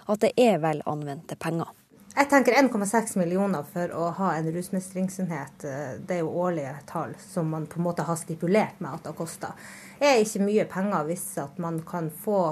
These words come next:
Speaker 2: eh, noen av dem som begår rusrelatert kriminalitet til å gjøre seg noen tanker før de gjør det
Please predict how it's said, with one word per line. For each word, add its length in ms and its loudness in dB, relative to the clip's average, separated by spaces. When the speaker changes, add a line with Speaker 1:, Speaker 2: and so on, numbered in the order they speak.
Speaker 2:
eh, 480 -6
noen 480 6
av 160 -4
dem 180 -4
som 420 -8
begår 440 6
rusrelatert 1600 -4
kriminalitet 960 -6
til 300 2
å 160 2
gjøre 320 4
seg 100 -4
noen 160 -2
tanker 540 -4
før 240 2
de 120 -4
gjør 240 -2
det 20 -2